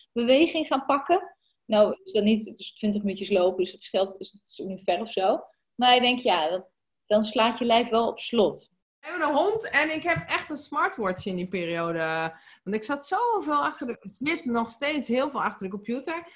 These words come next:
Speaker 2: En ik weet gewoon, ik ben echt, ik ben echt een klein kind. Eh, ik word gewoon blij als mijn, eh, mijn horloge die doet en,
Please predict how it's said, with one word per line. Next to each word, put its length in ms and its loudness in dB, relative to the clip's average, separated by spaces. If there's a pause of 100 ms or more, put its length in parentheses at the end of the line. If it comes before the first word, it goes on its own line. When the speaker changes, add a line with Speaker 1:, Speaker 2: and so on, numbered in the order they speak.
(140)
Speaker 2:
En 80 -6
ik 120 0
weet 220 0
gewoon, 260 2
ik 60 0
ben 140 0
echt, 280 -6
ik 340 -4
ben 120 -2
echt 180 -4
een 60 -8
klein 240 -6
kind. 280 -10 (400)
Eh, 260 0 (100)
ik 160 -2
word 180 2
gewoon 260 0
blij 300 4
als 120 -2
mijn, 220 0
eh, 140 -2
mijn 200 0
horloge 360 2
die 120 -4
doet 500 -2
en, 380 -2